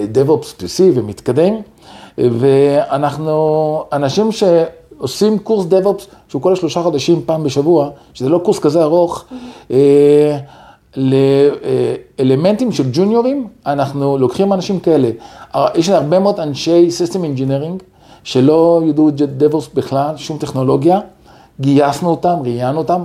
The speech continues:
גם ניוד פנימי בתוך החברה, ואמרנו, "הכשרה, אנחנו עושים לכם הכשרה." הכשרה מורכבת מקורס DevOps בסיסי ומתקדם, וזה הוכיח, זה הוכיח את זה ביג טיים. יש לי כאן סדר גודל של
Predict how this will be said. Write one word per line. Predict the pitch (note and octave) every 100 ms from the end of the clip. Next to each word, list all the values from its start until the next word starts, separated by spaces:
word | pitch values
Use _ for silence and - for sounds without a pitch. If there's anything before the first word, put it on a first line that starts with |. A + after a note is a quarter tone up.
| C#3+
גם | C#3 F#3 G3
ניוד | E3+ F#3+
פנימי | F#3 E3+ E3+ D3
בתוך | - C3
החברה, | C#3 A#2+ G#2+ B2+ - - - _ - - - -
ואמרנו, | C3 C#3 F3+ G3 D3
"הכשרה, | C#3+ - D#3+ F3+ A3+ G#3 -
אנחנו | D3+ D#3+ G3
עושים | E3+
לכם | E3 E3
הכשרה." | E3+ - C#3 G#2 - - - -
הכשרה | - F#3+ G#3
מורכבת | F3+ - F#3 F#3 D3+
מקורס | C3+ B2+ E3+ C3
DevOps | C#3+ C#3 - - A2+
בסיסי | - C#3+ C3 G#3 F3+ - - -
ומתקדם, | A#2 A#2 - G#2+ C#3+ G#3 C4 - - - - - _
וזה | - A2 A#2+ C3 C3+ C3+ C#3 C#3 C#3 C#3+ C#3+ C3+ A#2
הוכיח, | B2+ F#3 F#3 F#3+ F3 D#3 D#3 D3+ C#3+
זה | C3
הוכיח | A#2+ F#3 F3+
את |
זה | F3
ביג | E3 F#3+
טיים. | - A#2 B2
יש | D3+
לי | G#3+
כאן | F3+ F3+ E3+
סדר | F3+ F3
גודל | E3 E3 F3+
של | E3+ D#3+ C#3+